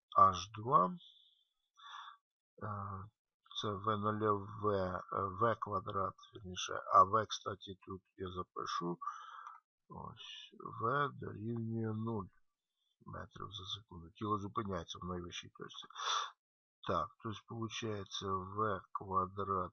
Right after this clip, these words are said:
мінус В нульове квадрат поділити на, е, мінус два Ж. Значить, мінус, тому що зупиняється. Е, ну і в результаті ми будемо мати,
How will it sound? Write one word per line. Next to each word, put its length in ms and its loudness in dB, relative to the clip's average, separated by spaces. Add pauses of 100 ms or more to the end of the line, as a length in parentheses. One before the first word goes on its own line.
(120)
мінус 680 -8
В 360 -2
нульове 840 -6
квадрат 640 -2 (420)
поділити 720 -8
на, 340 -4 (600)
е, 300 -6
мінус 600 -2
два 640 8 (220)
Ж. 480 0 (100)
Значить, 300 -6
мінус, 400 -4
тому 200 -6
що 180 -6
зупиняється. 960 -6
Е, 1160 -4
ну 400 0
і 520 0 (2250)
в 120 -6
результаті 680 -2
ми 140 -6
будемо 460 -8
мати, 200 -6